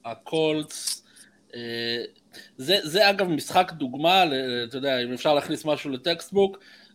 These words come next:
זה ל-, א-, איך להתמודד עם שינויים בגיימפלן. כי גארדנר מינשו ואנטוני ריצ'רדסון הם שני קווטרבקים שונים לגמרי.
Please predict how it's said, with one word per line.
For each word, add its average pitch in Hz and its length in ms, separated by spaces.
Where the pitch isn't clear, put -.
זה 123 280
ל-, 123 80
א-, 151 340
איך 170 240
להתמודד 151 480
עם 147 120
שינויים 135 500
בגיימפלן. 127 580
כי - 80
גארדנר 220 380
מינשו 190 580
ואנטוני 151 680
ריצ'רדסון 156 440
הם 127 80
שני 147 180
קווטרבקים 139 560
שונים 165 380
לגמרי. 113 320